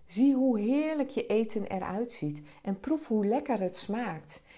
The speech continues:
En waardeer jezelf of degene die het heeft klaargemaakt. En geniet ook van je gezelschap. Of misschien zit je wel het heerlijk in je eentje op te peuzelen. Hè, geniet van het lekkers. En zorg ook dat het leuk blijft.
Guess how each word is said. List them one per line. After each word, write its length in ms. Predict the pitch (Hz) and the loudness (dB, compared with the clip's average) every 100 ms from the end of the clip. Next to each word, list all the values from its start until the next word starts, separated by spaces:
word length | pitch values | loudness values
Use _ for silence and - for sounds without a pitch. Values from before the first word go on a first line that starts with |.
| - | -14
En 80 | - | -6
waardeer 380 | 196 214 247 247 | -2 4 4 6
jezelf 640 | 214 - 170 185 262 294 | 4 2 2 4 4 2
of 160 | - - | 0 0
degene 480 | 208 - 240 247 208 | -2 -2 0 0 0
die 200 | 214 202 | 2 0
het 100 | 202 | 0
heeft 260 | 190 190 | -4 -4
klaargemaakt. 1000 | - 233 269 277 160 147 143 147 - - _ _ _ _ - - - - - | -4 -2 -2 -4 -4 -6 -6 -10 -14 -20 _ _ _ _ -20 -20 -20 -20 -8
En 100 | 196 | -4
geniet 460 | - 233 311 - | 0 2 2 0
ook 280 | - 269 294 - - | 2 4 2 -4 -16
van 240 | - 208 196 | -6 -4 -4
je 60 | |
gezelschap. 1000 | - 180 - 180 240 - - 143 147 - - - - - _ | -2 -2 4 4 4 -2 -6 -6 -6 -12 -14 -12 -14 -18 _
Of 260 | 190 185 - - | 0 0 -8 -12
misschien 320 | 165 - 165 | -8 -2 -2
zit 220 | 147 - | -2 -4
je 80 | 147 | -6
wel 120 | 139 | -4
het 120 | 131 | -4
heerlijk 400 | 156 143 156 147 | -2 0 0 0
in 180 | - 151 | -2 0
je 100 | 151 | 0
eentje 380 | - 277 359 226 | 0 -2 -2 -2
op 160 | - - | -2 -4
te 80 | |
peuzelen. 720 | 147 156 139 147 147 139 139 143 _ _ _ | -4 0 0 0 -4 -8 -8 -14 _ _ _
Hè, 220 | - 190 | -4 -4
geniet 400 | 294 262 269 370 | 0 2 4 2
van 200 | - 254 | 0 0
het 140 | 233 202 | 0 0
lekkers. 580 | 190 208 - 143 - - - - - | 0 0 -4 -12 -14 -20 -20 -20 -8
En 120 | 180 | 0
zorg 320 | 262 320 - | 2 4 4
ook 180 | 254 247 | 0 0
dat 160 | 214 | -2
het 160 | 185 170 | -4 -6
leuk 440 | 160 185 277 294 | -2 2 2 2
blijft. 500 | - 131 139 143 - | -6 -6 -6 -8 -12